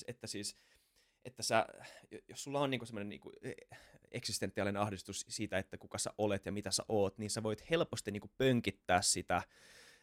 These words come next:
ö, jahtaamalla jotain, ö, niinku, sun ulkopuolista. Jotain, mitä, niinku, sulle on määritelty, että tätä pitäisi jahdata, tässä pitäisi kehittää itteensä, ja yrität, niinku, koko ajan seurata jonkun toisen odotuksia siitä, että mikä on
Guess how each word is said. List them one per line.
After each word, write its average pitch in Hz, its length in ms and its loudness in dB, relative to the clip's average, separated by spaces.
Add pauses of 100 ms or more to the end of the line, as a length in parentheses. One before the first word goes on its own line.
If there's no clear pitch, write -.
(160)
ö, 104 140 8
jahtaamalla 104 640 10
jotain, 95 580 4 (360)
ö, 90 380 2 (240)
niinku, 104 300 -4 (120)
sun 117 260 2
ulkopuolista. 104 920 4 (540)
Jotain, 110 300 6
mitä, 110 220 6
niinku, 104 180 0
sulle 113 280 2
on 107 120 6
määritelty, 110 460 10
että - 160 -4
tätä - 160 -2
pitäisi 95 420 6
jahdata, 85 380 -4
tässä - 280 2
pitäisi 95 400 2
kehittää 80 400 -2
itteensä, 85 480 -4
ja 87 120 0
yrität, 104 300 -6
niinku, 98 320 -4
koko 131 320 4
ajan 95 220 4
seurata 95 520 0 (840)
jonkun 113 300 -6
toisen 123 340 -2
odotuksia 95 520 2
siitä, 95 260 -2
että - 160 -8
mikä 92 280 -2
on 92 300 -2